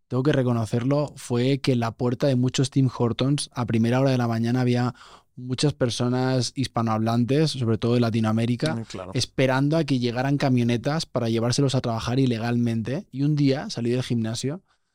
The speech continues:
Speaker 1: eh, yo con, ¿no? como sintiendo una gratitud brutal por estar en Canadá, con las condiciones de ir a trabajar y tal, y salgo del gimnasio, veo un Tim Hortons y habían como, no te quiero exagerar, si ciento veinte, ciento cuarenta,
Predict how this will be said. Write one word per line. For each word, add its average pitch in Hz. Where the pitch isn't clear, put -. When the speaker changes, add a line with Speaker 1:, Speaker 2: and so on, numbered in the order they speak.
Speaker 1:
eh, 110
yo 127
con, 117
¿no? 123
como 123
sintiendo 120
una 127
gratitud 123
brutal 123
por 117
estar 117
en 120
Canadá, 120
con 120
las 113
condiciones 120
de 120
ir 117
a 113
trabajar 117
y 117
tal, 123
y 120
salgo 123
del 127
gimnasio, 127
veo 120
un 131
Tim 120
Hortons 123
y 117
habían 117
como, 113
no 117
te 120
quiero 123
exagerar, 117
si 110
ciento 127
veinte, 120
ciento 123
cuarenta, 117